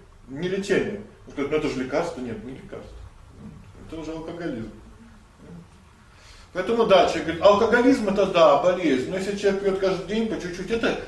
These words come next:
это не болезнь, это нормально. То есть это, ну как же нормально?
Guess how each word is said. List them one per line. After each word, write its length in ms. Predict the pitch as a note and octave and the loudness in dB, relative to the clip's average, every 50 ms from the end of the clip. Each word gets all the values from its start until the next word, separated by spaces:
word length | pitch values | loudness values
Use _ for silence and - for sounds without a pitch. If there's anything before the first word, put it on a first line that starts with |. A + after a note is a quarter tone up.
| - - - | -14 -10 -2
это 280 | F3 A#3 B3+ B3 A#3+ | 2 2 2 2 0
не 100 | A3 G#3+ | 0 0
болезнь, 480 | G3 - F#3 F3+ F#3 G#3+ G#3+ - F3 F#3 | 2 2 2 2 2 0 -2 -2 -2 -4
это 160 | F#3+ F#3+ F3+ | -6 -6 -6
нормально. 480 | D3+ C3+ A2 A2 A2 B2 D3+ E3 - - - - | -4 -4 -4 -4 -4 -4 -4 -6 -8 -10 -14 -16
То 60 | - | -16
есть 120 | - - - | -18 -18 -18
это, 100 | - - - | -20 -20 -20
ну 100 | B2 B2+ - | -18 -16 -12
как 160 | D3+ C#3+ - | -10 -10 -10
же 80 | - A#2 A2+ A2+ | -10 -12 -16 -16
нормально? 320 | - B2+ A#2+ A2+ A2+ A2+ | -16 -16 -14 -16 -16 -16